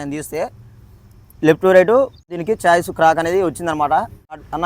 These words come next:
ఈ బండికి ఎమర్జెన్సీ ప్లాట్ఫామ్ కట్టియాలా?" అని చెప్పేసి చెప్పిన. "అట్లా ఛాయిస్ ఇరిగిందన్న, ఛాయిస్ కూడా క్రాక్ వచ్చిందన్న, ఛాయిస్ కూడా వెల్డింగ్ పెట్టేయాలని" చెప్పి చెప్పిన. ఏదంటో చూసిండు, ఇవాళ ప్రిపేర్ అయ్యి డబ్బులు పట్టుకొని వచ్చిండు, ఇవాళ చెప్పిద్దాం అని చెప్పేసి వచ్చినమాట. అందుకే ఎప్పుడైనా కానీ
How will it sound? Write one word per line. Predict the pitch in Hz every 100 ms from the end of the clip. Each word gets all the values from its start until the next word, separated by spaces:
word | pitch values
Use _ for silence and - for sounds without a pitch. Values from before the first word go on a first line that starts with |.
| 165
ఈ | 151
బండికి | 160 165 165
ఎమర్జెన్సీ | 165 165 170 151
ప్లాట్ఫామ్ | 156 151 160
కట్టియాలా?" | 156 156 151 151
అని | 151
చెప్పేసి | 135 151 196
చెప్పిన. | 151 147 175 254 - - - -
"అట్లా | 151 156
ఛాయిస్ | 160 160 165
ఇరిగిందన్న, | 160 156 160 196 165
ఛాయిస్ | 156 156
కూడా | 160 147 123
క్రాక్ | 151 151
వచ్చిందన్న, | 147 147 156
ఛాయిస్ | 151 147 147
కూడా | 147 - - - -
వెల్డింగ్ | 147 160 160
పెట్టేయాలని" | 160 156 156
చెప్పి | 147 160
చెప్పిన. | 147 147 160 240 _ - - 156
ఏదంటో | 165 160 170
చూసిండు, | 165 156 160 196 254 - _ -
ఇవాళ | 156 156 147
ప్రిపేర్ | 160 156 165
అయ్యి | 190 160
డబ్బులు | 156 160
పట్టుకొని | 151 151 147
వచ్చిండు, | 160 190 220
ఇవాళ | 156 151
చెప్పిద్దాం | 147 147 151
అని | 151
చెప్పేసి | 147 151 208 170
వచ్చినమాట. | 151 147 143 156 233 - - - - - _ _ _ 165
అందుకే | 196 190 156 - 147
ఎప్పుడైనా | 139 175 185 180 165
కానీ | 170